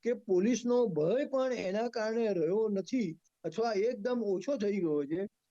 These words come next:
દાખલા તરીકે આપણે જે સ્પીડ ડ્રાઇવિંગ છે અથવા drink and drive છે, તો એમાં ટ્રાફિક પોલીસની ક્યાંક ને ક્યાંક અથવા જે સ્થાનિક પોલીસ છે એની પણ ક્યાંક ને ક્યાંક બેદરકારીથી એ જણાય છે.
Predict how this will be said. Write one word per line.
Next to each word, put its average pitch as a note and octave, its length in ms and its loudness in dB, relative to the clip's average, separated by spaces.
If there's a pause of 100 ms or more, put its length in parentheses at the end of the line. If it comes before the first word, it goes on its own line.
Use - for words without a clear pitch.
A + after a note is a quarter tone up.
(140)
દાખલા G3+ 300 0
તરીકે A#3 600 0
આપણે A3+ 380 0
જે A#3 240 0
સ્પીડ C4+ 680 -2
ડ્રાઇવિંગ F#3+ 460 0
છે D#3+ 200 -4 (320)
અથવા A3 240 -2
drink A3+ 420 0
and A#3+ 260 0
drive G3 320 0
છે, D#3 240 -6 (460)
તો A#3+ 180 2
એમાં A3+ 520 0
ટ્રાફિક G3+ 600 -4
પોલીસની A#3+ 800 -2
ક્યાંક A3 420 -6
ને A#3 160 -2
ક્યાંક G#3+ 340 -4 (300)
અથવા A3+ 260 -2
જે A3+ 440 2 (380)
સ્થાનિક B3 640 -2
પોલીસ A#3 320 -2
છે - 140 -6
એની G#3+ 280 0
પણ A3+ 220 -2
ક્યાંક G#3 320 -6
ને A3 140 -4
ક્યાંક G#3+ 200 -4
બેદરકારીથી G3+ 760 -4
એ G3 260 -2
જણાય F3+ 260 -2
છે. - 180 -10